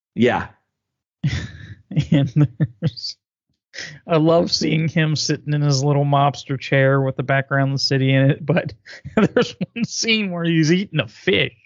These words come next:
Speaker 1: Yeah.
Speaker 2: <laughs> Um, he likes, uh, sushi, apparently. So, uh, they, they've given him, and I don't know if this is always the case, they've given him, like,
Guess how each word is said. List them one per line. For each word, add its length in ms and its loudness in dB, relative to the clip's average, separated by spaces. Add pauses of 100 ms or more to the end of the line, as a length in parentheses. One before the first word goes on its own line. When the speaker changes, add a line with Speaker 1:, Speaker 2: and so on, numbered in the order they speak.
(320)
Speaker 1:
Yeah. 400 2 (280)
Speaker 2:
<laughs> 100 -4 (1300)
Um, 520 2 (600)
he 180 -6
likes, 440 -2
uh, 180 0
sushi, 680 0
apparently. 720 0 (1160)
So, 560 0 (340)
uh, 280 -4 (280)
they, 360 -2 (220)
they've 260 0
given 340 0
him, 420 -2
and 120 -2
I 80 0
don't 300 -4
know 240 2
if 120 -6
this 240 -4
is 140 -4
always 420 2
the 100 -6
case, 420 -4
they've 240 -8
given 340 0
him, 420 0
like, 400 -2